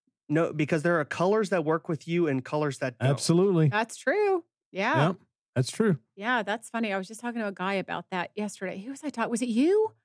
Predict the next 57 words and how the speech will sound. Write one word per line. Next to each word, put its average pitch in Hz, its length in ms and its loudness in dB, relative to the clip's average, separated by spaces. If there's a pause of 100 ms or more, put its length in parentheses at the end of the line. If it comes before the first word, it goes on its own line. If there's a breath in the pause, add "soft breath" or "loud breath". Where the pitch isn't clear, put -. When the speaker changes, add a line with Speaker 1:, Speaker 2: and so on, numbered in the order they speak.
(140)
Speaker 3:
Were 233 80 2
we 339 100 2
talking 453 320 0
about 453 220 2
that 453 180 2
the 415 120 2
other 440 160 0
day? 427 200 2
We 294 140 4
were. 392 460 2 (380)
Speaker 1:
M-, 147 120 -6 (180)
Speaker 3:
We, 165 80 0
Speaker 1:
possibly. 123 480 0
Speaker 3:
you 311 180 4
and 415 100 2
I 294 200 2
were 320 100 0
talking 269 320 2
about 269 200 0
colors 277 420 0
'cause 233 200 0
you 269 140 4
were 302 120 2
wearing, 277 300 2
like, 226 200 0
blue 254 200 4
or 277 120 2
green, 240 360 2
and 254 80 2
we 220 100 2
talked 240 280 -2
about 254 160 -2
your 165 100 2
Speaker 1:
Yeah. - 60 -2
Speaker 3:
colors 240 420 2
and 220 120 -2
staying 226 240 0
away 233 180 2
from 226 160 -6
red. 214 140 0 (500 soft breath)
Yeah, 370 240 0
people 311 380 0
do 330 200 2
need 403 140 2
to 330 120 4
know 285 180 2
their 269 100 2
colors 370 380 2
'cause 254 160 0
some 311 180 2
colors 294 400 2
just 254 220 -4
completely 254 560 2
wash 247 320 2
'em 269 100 4
out, 285 460 2
right? 233 420 2